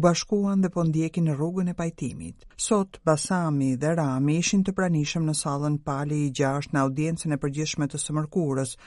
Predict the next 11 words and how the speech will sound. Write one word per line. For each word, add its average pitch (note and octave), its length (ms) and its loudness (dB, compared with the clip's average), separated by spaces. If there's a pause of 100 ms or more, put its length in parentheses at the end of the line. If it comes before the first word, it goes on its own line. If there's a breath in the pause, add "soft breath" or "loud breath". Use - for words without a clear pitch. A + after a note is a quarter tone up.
(120)
të G3 100 8
ulur G3 320 6
pranë E3+ 380 4
njëri G3 260 2
tjetrit C#3 640 -2
dhe E3 160 4
të F3+ 160 2
shoqëruar F#3 600 0
nga D#3 260 4
drejtori E3+ 800 0
i D3+ 160 2